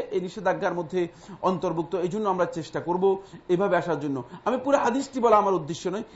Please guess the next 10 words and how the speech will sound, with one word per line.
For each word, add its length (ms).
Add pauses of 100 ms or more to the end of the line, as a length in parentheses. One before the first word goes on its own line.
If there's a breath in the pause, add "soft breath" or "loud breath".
(120)
এখানে 180
একটি 120
গুরুত্বপূর্ণ 540
বিষয় 260
সম্পর্কে 440
আলোচনা 300
করব, 360
সেটি 160
খুব 200
ইম্পর্টেন্ট। 540